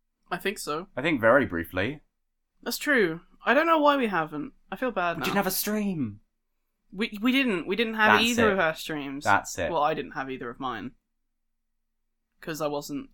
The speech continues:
Speaker 1: on, on Wednesday either.
Speaker 2: So, well, what were you up to on Wednesday?
Speaker 1: Busy being disappointed like a sad parent.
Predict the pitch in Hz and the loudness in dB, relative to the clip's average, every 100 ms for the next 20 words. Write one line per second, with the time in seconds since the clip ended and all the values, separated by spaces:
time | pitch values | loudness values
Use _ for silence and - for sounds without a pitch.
0 | - 135 131 131 131 127 139 175 139 151 | -8 -6 -6 -8 -8 -8 -10 -8 -6 -6
1 | 175 113 - - 123 131 101 98 101 113 | -6 -8 -10 -10 2 2 2 0 0 2
2 | 117 147 - 90 80 76 - - 190 180 | 2 0 0 0 0 -4 -4 -2 -2 0
3 | 180 180 170 151 175 165 156 185 208 180 | 0 0 0 -2 -2 -4 0 2 2 -2
4 | 170 165 170 - 170 165 - 185 190 143 | -2 -4 -4 0 2 2 0 0 0 -2